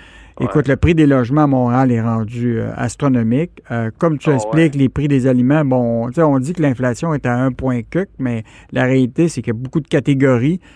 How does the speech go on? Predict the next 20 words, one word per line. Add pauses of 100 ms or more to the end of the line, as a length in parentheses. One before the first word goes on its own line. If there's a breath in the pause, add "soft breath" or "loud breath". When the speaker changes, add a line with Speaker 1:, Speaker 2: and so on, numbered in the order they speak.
(200 soft breath)
Speaker 2:
sais,
l'essence,
là,
est
à,
récemment,
est
à
un, (200)
un
po-,
un,
un
dollar
quarante, (520 loud breath)
euh,
dans
Speaker 1:
Ouais.
Speaker 2:
certaines
villes.